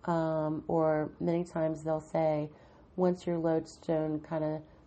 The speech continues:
slows down and stops working for you, and you'll know this,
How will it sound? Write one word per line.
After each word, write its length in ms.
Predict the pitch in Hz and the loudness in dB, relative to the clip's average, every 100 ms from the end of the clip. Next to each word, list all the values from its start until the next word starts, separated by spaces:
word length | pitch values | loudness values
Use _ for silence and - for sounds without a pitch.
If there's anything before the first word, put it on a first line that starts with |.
| - | -20
slows 500 | - 202 196 190 185 | -2 6 8 6 2
down 440 | 185 170 160 165 | 2 2 2 2
and 160 | 156 160 | 0 -2
stops 420 | - 151 151 - | -2 -2 -2 -2
working 380 | 175 165 180 170 | -2 0 0 0
for 180 | - 170 | -2 0
you, 260 | 165 160 | 2 2
and 120 | 160 | 2
you'll 160 | 165 165 | 0 2
know 240 | 165 156 | 0 0
this, 420 | 156 151 196 - | 0 0 0 -4